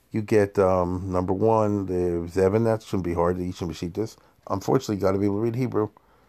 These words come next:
Number two, you have to get this, uh, uh, Yaakov Mark, Gedolim Put Into Side. At least even if you read the censored one in English, I mean, sorry, in Hebrew, I think it's called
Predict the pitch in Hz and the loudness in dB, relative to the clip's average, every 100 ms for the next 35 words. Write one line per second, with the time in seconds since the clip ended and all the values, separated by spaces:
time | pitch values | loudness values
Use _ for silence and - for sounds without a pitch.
0 | _ _ _ _ _ 101 98 95 98 - | _ _ _ _ _ -2 0 0 -4 2
1 | 127 117 107 98 90 98 95 95 92 87 | 4 6 4 2 0 -2 -2 -2 -4 -6
2 | - 92 87 85 82 - - _ _ _ | -4 -2 0 -2 -4 -8 -20 _ _ _
3 | - 104 82 - 82 87 - _ _ _ | -16 -12 -12 -14 -14 -14 -16 _ _ _
4 | _ - 98 104 85 85 104 90 80 - | _ -2 -2 0 -2 0 2 0 -2 -8
5 | 85 104 104 92 98 87 85 - 90 98 | 2 2 2 0 -4 -4 -8 -2 0 0
6 | 131 _ _ _ _ _ _ 127 185 170 | -2 _ _ _ _ _ _ 2 2 4
7 | 196 165 123 120 135 127 101 139 131 98 | 4 4 4 4 4 2 2 2 4 2
8 | 92 90 87 107 107 82 - - _ - | 0 0 2 2 2 0 -2 -18 _ -4
9 | 104 98 - 107 87 123 120 87 80 85 | -2 2 4 4 4 2 2 2 0 -2
10 | 139 67 - - 95 | -2 -2 -4 0 0